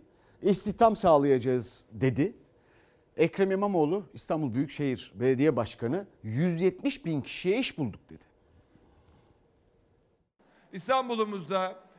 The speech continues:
Speaker 2: büyükşehir ve ilçe belediyelerimizde kadın istihdamını arttırmaktan, yüzde yirmi beş kadın ve genç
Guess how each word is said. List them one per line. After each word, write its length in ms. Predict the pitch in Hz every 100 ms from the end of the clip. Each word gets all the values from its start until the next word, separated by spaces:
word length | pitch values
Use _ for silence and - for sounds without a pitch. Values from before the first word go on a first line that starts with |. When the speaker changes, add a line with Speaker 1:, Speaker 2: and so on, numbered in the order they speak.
| _
Speaker 2:
büyükşehir 680 | 185 254 247 165 226 254 254 - -
ve 340 | 190 226 220 175 - _ _
ilçe 380 | 220 196 240 247
belediyelerimizde 1040 | 220 208 208 202 202 202 190 165 214 226 226 - _ _
kadın 480 | - 208 226 254 247 196
istihdamını 1120 | 196 - 220 208 214 208 208 208 214 240 247 240 - _
arttırmaktan, 1000 | 190 208 202 202 202 190 190 190 180 - - _ _ _ _ _ _ _
yüzde 280 | 202 233 254
yirmi 320 | 247 247 247
beş 400 | 247 254 226 - - _
kadın 440 | - 214 226 262 254
ve 160 | 220
genç 360 | 214 196 254 226